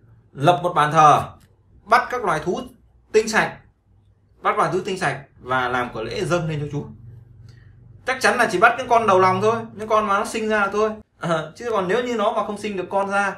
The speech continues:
mà ông lại đem ông ấy dâng tế lễ cho Chúa thì chúng nó bị tuyệt chủng à. Thì đúng không ạ? Các bạn hiểu không nhỉ? Thì đây là một cái điều mà chúng ta ít khi để ý, ít khi để ý. Cho nên là các bạn phải nhớ như thế này, đôi khi Đức Chúa Trời này thử thách chúng ta trong một thời gian rất dài.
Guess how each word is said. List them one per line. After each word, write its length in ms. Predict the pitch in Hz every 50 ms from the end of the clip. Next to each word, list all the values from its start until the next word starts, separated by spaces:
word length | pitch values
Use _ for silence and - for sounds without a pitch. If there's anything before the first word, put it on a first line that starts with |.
| - _ _ _ _ -
mà 100 | 156 170
ông 260 | - 214 208 208 214
lại 220 | 202 - 147 151
đem 160 | 170 180 185
ông 200 | 180 185 190 202
ấy 200 | 208 208 208 202
dâng 340 | 202 - 196 196 196 190 -
tế 120 | 175 175 190
lễ 160 | 214 220 214
cho 80 | 202 185 185
Chúa 180 | - 175 185 220
thì 200 | - 170 156 147 -
chúng 120 | 165 185
nó 100 | 208 214
bị 280 | 190 165 160 147 143 135
tuyệt 140 | 143 143 139
chủng 180 | 135 107 104 123
à. 120 | 127 - - - _ _ _ _ _ _ -
Thì 60 | 156
đúng 80 | 175 214
không 80 | 208
ạ? 120 | - - -
Các 60 | 160
bạn 140 | 160 135 -
hiểu 120 | - - 117
không 100 | 113 113
nhỉ? 80 | 127 127 - -
Thì 120 | - 127 131
đây 240 | 156 185 185 185
là 420 | 175 160 143 127 120 120 - - - - _ -
một 120 | 135 131
cái 120 | 131 160 151
điều 440 | 143 135 127 120 117 117 113 - - - 123 - - _ _ _ _ _ _ _ -
mà 120 | 127 131
chúng 120 | 135 170
ta 20 | 170 -
ít 140 | 226 220 -
khi 140 | 208 190 151
để 80 | 110
ý, 320 | 107 113 135 185 - - - -
ít 140 | 208 214 214
khi 60 | 202 165
để 80 | 127
ý. 280 | 113 - 110 131 139 - _ _ _ _ _ _ _
Cho 180 | - - 226 233
nên 200 | 226 226 226 214
là 140 | 190 170 165
các 80 | 202 196
bạn 140 | 170 151 147
phải 100 | 147 139
nhớ 100 | 143 156
như 160 | 190 202 202
thế 60 | 214
này, 200 | 208 147 120 110 - - _ _ _ _ _ _ _
đôi 240 | - 208 220 226 220
khi 260 | 220 220 220 220 220 214
Đức 80 | 233 240
Chúa 80 | 254 240
Trời 240 | 170 160 127 120 120
này 160 | 123 117 110 - - _ _ _ _ _ _ _ _ -
thử 240 | - 143 131 - -
thách 140 | - 226 220 226
chúng 120 | 220 214
ta 200 | 208 196 196 196 196
trong 100 | 175 147
một 60 | 127 -
thời 100 | 113 110
gian 200 | 110 139 147 143
rất 160 | 156 180 180
dài. 280 | - 123 110 101 - -